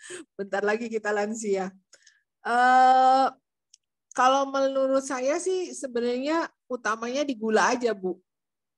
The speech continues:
Kenapa dia kolesterol itu kayak Pak Jarod bilang kan, kolesterol itu banyak penyebabnya, sela-, eh,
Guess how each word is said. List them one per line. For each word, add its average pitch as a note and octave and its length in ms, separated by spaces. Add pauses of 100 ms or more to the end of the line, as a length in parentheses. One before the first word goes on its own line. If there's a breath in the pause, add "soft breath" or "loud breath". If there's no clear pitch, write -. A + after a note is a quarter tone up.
(260)
Kenapa A#3+ 640
dia A#3 340 (960)
kolesterol A#3+ 640
itu B3+ 320
kayak A3+ 320
Pak G#3 160
Jarod A3+ 320
bilang A#3 320
kan, A#3 240 (100)
kolesterol A#3 560
itu C#4+ 320
banyak A3 380
penyebabnya, A3 640
sela-, - 640
eh, G3 260